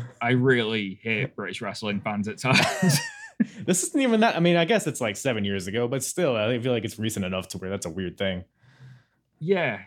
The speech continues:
Speaker 1: it's, it's
Speaker 2: Maybe
Speaker 1: a
Speaker 2: it's, like, a
Speaker 1: weird
Speaker 2: right on the
Speaker 1: thing.
Speaker 2: line.
Speaker 1: I,
Speaker 2: Yeah.
Speaker 1: if that happened nowadays, I'm sure we'd just stop the show or say, like, you know, that you,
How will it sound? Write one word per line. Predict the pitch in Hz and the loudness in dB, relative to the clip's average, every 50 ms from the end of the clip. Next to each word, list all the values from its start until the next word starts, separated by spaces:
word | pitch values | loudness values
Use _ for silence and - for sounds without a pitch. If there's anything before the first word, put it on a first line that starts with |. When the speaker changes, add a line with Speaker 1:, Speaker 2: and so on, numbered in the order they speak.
| - _ | -14 _
Speaker 1:
it's, | - 139 135 131 - - - - - _ - | -2 -2 -2 -2 -4 -12 -18 -18 -16 _ -10
it's | 151 156 147 | -8 -4 0
Speaker 2:
Maybe | 110 147 | 2 4
Speaker 1:
a | |
Speaker 2:
it's, | 143 143 | 4 4
like, | - - | 4 2
a | |
Speaker 1:
weird | - - | 2 2
Speaker 2:
right | 95 98 95 - | 2 2 2 2
on | - 87 | 2 0
the | 87 | 0
Speaker 1:
thing. | 85 | -2
Speaker 2:
line. | 87 87 87 82 82 80 | -2 -4 -4 -6 -6 -6
Speaker 1:
I, | - 104 110 113 113 - - | -4 -4 -4 -4 -6 -8 -8
Speaker 2:
Yeah. | - 85 82 82 85 | -6 -4 -4 -4 -2
Speaker 1:
if | 131 131 - | -2 0 2
that | 156 151 147 | 2 2 4
happened | 143 147 143 147 135 123 | 4 2 4 4 4 4
nowadays, | 123 123 135 143 139 135 143 143 139 123 | 4 4 4 4 4 4 4 4 2 2
I'm | 120 110 | 2 0
sure | 104 - 123 113 110 | -2 0 0 0 2
we'd | 110 107 107 107 101 95 | 2 0 0 -2 -2 -4
just | - 113 107 - - | -4 -4 -4 -4 -6
stop | - - 113 - - | -6 -4 -4 -4 -4
the | - 101 | -8 -10
show | - - 107 104 104 107 | -6 -2 -2 -2 0 0
or | 101 101 101 | -2 -4 -4
say, | - - 104 101 98 98 | -4 -4 -2 -2 0 -2
like, | 98 98 101 101 98 95 95 _ _ _ _ _ _ _ _ _ _ _ _ _ _ _ _ _ _ _ - | -2 -2 -2 -2 -2 -4 -8 _ _ _ _ _ _ _ _ _ _ _ _ _ _ _ _ _ _ _ -6
you | - 123 113 | -2 0 0
know, | 113 101 98 | 0 0 2
that | 110 107 - | 0 0 0
you, | - 117 113 | 0 -2 -2